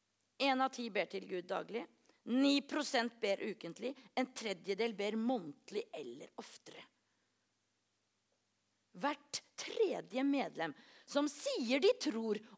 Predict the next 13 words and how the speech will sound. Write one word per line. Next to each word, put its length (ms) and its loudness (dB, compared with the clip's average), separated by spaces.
og 280 -2
går 400 4
ofte 300 -6
i 60 -8
kirken, 460 -6
ber 160 -4
hver 200 -2
dag. 300 -2
En 160 0
tiendedel 500 -4
som 220 -8
sier 240 -4
de 80 -2